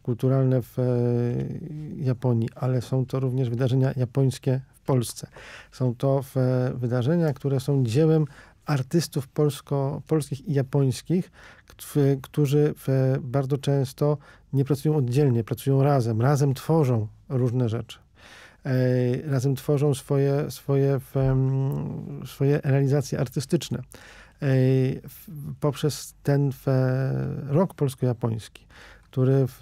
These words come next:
został w, wymyślony, który został chciany, nie, nie, nie, nie tylko przez nas, ale w, przede wszystkim prze-, przez naszych japońskich przyjaciół, a, którzy w,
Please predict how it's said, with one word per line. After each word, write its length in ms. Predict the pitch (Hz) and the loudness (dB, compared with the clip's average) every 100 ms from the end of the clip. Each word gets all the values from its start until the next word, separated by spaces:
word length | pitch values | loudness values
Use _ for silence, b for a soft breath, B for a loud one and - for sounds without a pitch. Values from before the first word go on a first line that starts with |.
| 131 | -8
został 520 | 127 135 - 135 131 | -4 -4 0 0 0
w, 120 | - 127 123 120 123 | 0 -2 0 0 -4
wymyślony, 640 | 117 123 160 156 - 131 110 | -6 0 2 2 0 -2 0
który 200 | 127 120 | 0 -2
został 240 | - 123 | -2 -4
chciany, 540 | - - 139 135 110 - B B B B - | -4 0 2 4 2 -4 B B B B -2
nie, 80 | 117 | 2
nie, 200 | 127 139 | 2 2
nie, 200 | 139 131 | 2 2
nie 160 | 131 | 0
tylko 280 | 131 180 151 | 0 -2 -2
przez 280 | - 156 131 | 0 0 2
nas, 260 | 117 113 | 0 -2
ale 380 | 123 123 131 131 | -4 -2 0 -2
w, 320 | 131 - 131 131 | -4 -6 -6 -4
przede 200 | 139 139 | -4 -4
wszystkim 300 | 160 - 165 | -6 -4 -6
prze-, 140 | - | -6
przez 180 | - 139 | -8 -2
naszych 320 | 160 151 151 B B B - | -2 0 -4 B B B -6
japońskich 480 | 135 170 160 185 - | 0 0 0 -2 -2
przyjaciół, 500 | 214 190 113 - 139 _ B B B B - | 2 2 2 -6 -16 _ B B B B -4
a, 340 | 135 135 131 143 | 0 2 0 -2
którzy 540 | - 143 135 135 143 131 | -4 -2 2 4 2 2
w, 420 | - 135 127 | 0 2 2